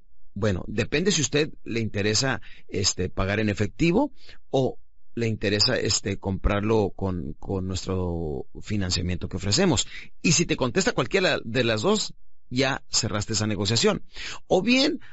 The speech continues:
al prospecto bien pesado, al más impaciente de todos, que te diga, "Si no me dice ahorita mismo la inversión total, no lo compro".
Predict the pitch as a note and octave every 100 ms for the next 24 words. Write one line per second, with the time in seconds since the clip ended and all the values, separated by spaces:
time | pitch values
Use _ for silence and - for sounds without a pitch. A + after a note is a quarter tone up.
0 | - - D3+ D#3 A#2+ B2+ - F#3+ - A#2+
1 | G2 A2+ B3 C4+ - C#3 - C3+ B2+ -
2 | - G2+ G2 G#2 G3+ C4 - B3 C#3 C#3+
3 | F#3 E3 - G3 - D3+ D3+ C#3+ B2 -
4 | - - A#3+ C#4 C#4 B3 B3 A3 - D3
5 | E3+ A#3+ F3+ A3 G#3+ G3 D#3 C#3 B2+ -
6 | - G3+ D3+ - G3 A3 B2 D#3 F3+ A3
7 | F#3+ E3+ B2 F2+